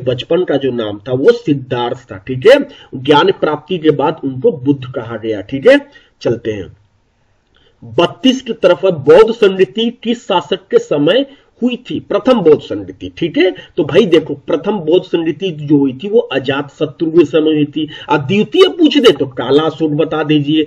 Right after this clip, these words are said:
तृतीय पूछ दे तो अशोक के बता दीजिए, चतुर्थ पूछ दे तो कनिष्क के बारे में बता दीजिए। तो कुल बौद्ध संस्कृति चार हुई थी, जिसमें प्रथम जो हुई थी वो अजात शत्रु के समय हुई थी। ठीक है, ये चार सौ तिरासी में शायद हुई थी और ये काला अशोक के समय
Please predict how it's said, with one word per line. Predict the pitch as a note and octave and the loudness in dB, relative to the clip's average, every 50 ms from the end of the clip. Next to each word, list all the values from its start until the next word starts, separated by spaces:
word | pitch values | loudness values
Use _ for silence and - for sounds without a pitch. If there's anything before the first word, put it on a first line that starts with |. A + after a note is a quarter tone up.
| - - _ _ - | -4 -12 _ _ -2
तृतीय | G#3 G#3 A3 A3 - F4+ F#4 - | 0 0 0 2 2 2 2 2
पूछ | - D#4 D#4 - - | 2 0 -2 0 2
दे | C#4+ C4+ B3 | 4 4 4
तो | - - - | 4 2 -8
अशोक | - A#2+ B2+ - - E3+ F3 - - | -10 -10 -10 -4 -2 -2 -2 -2 -2
के | E3+ D#3+ D3 C#3+ - _ D3 D3 | -4 -4 -4 -4 -10 _ -8 -2
बता | C#3 D3+ D3+ D#3+ D#3 | -2 0 0 0 -2
दीजिए, | D3+ D3+ D#3 D3 C#3 D3+ D3+ D3 D3 - - - | 0 0 -2 0 2 2 2 2 2 -4 -14 -8
चतुर्थ | - D#3+ D3+ - C#4+ C#4+ - C#4+ | -8 -4 2 2 2 4 2 0
पूछ | C4+ - C#4 B3+ B3+ - | -2 -2 -2 -2 -2 0
दे | A4 A#4+ | 0 0
तो | - - F3 - - | 2 0 -2 -2 -2
कनिष्क | - A#2 C3 D#3+ D#3 - - | -4 0 0 0 0 0 -2
के | - E3+ | 0 0
बारे | D#3+ D#3+ D#3 D#3 D#3 D#3 | 0 2 2 2 2 2
में | D#3 | 2
बता | D3+ D3 D#3 D#3+ D3+ | 0 -2 -2 -4 -2
दीजिए। | C#3+ D3 D3 C#3 C#3 D3+ D3 - - - - | -2 -2 -2 0 0 0 0 -2 -6 -6 -2
तो | F#3+ F#3+ - | -2 -2 -2
कुल | - - G#3 B3 C#4 C#4 F3+ C3+ | -2 -2 0 4 4 4 4 4
बौद्ध | C#3 D3 D3+ F#3+ A#3 A#3 | 4 6 8 8 6 4
संस्कृति | A#3 - - F3+ F3+ E3+ E3+ - B3 C4 C4 C4 | 2 0 -2 0 0 0 -4 -2 -2 -2 -2 -2
चार | - - E3+ F3 G3 A3 | 0 0 2 2 4 2
हुई | G3 G3 G#3+ G3 D3 - | 2 2 0 -2 -4 -4
थी, | F3 D#3+ B2 | -4 -4 -2
जिसमें | B2 D3 C#3+ C#3 F#3+ G#3+ | 0 -2 -2 0 0 -2
प्रथम | G#3 - - - - - - A3 A#3 A3 | -2 -2 -6 -6 -6 -4 -4 -6 -4 0
जो | F#3+ G3 D3+ | 0 0 2
हुई | C#3+ D3 C#3 | 2 2 0
थी | C3+ C#3 F3 | 0 -2 0
वो | F#3+ A3 | 2 2
अजात | - - - B2+ B2 A#2 C3 B2+ D3 G#4+ - - D#4+ C#4+ - - _ _ _ _ - | 2 0 -2 -8 -4 -4 -4 -4 -4 -6 -8 -6 -6 -6 -6 -8 _ _ _ _ 0
शत्रु | - F3+ F3+ - D4 D4 C#4+ | 0 0 2 4 4 4 6
के | - C4 G3 | 6 4 2
समय | - G3 F3 E3+ E3 | 2 2 2 4 4
हुई | D3+ D3 D3 C#3 | 4 4 4 2
थी। | C3+ B2+ C#3 B2+ | 2 0 -8 -6
ठीक | C3 D3+ D#3 D#3 | -4 -4 -4 -2
है, | C#4 E4 C4 - _ _ - _ - | -2 -2 -2 -4 _ _ -20 _ -4
ये | - - - | -4 -4 -2
चार | - - F3 D3+ F3+ G#3+ | 0 -2 -2 0 0 -4
सौ | - A3 A3+ | -2 -4 -4
तिरासी | - - F#3 E3 E3+ C#3+ D3+ D3 - - C#3 | -4 -4 -2 0 0 0 0 -2 0 2 2
में | C#4+ A#3+ | 2 2
शायद | D#3 D#3+ D#3 D#3 C#3 | 0 -2 -4 -4 -2
हुई | C3+ D#3+ D3+ C#3+ | 0 0 0 0
थी | C3+ C#3+ D3 | 2 2 4
और | D3 D3+ D#3 | 4 4 4
ये | D#3+ E3+ E3 | 4 2 0
काला | - - E3 D3 E3 F3+ | 0 0 -2 0 0 -2
अशोक | F#3+ - - F3+ F3 - | -4 -4 -4 -6 -4 -4
के | G#3 F3+ | -6 -4
समय | - F#3+ F#3+ G#3 | -2 -2 -2 -2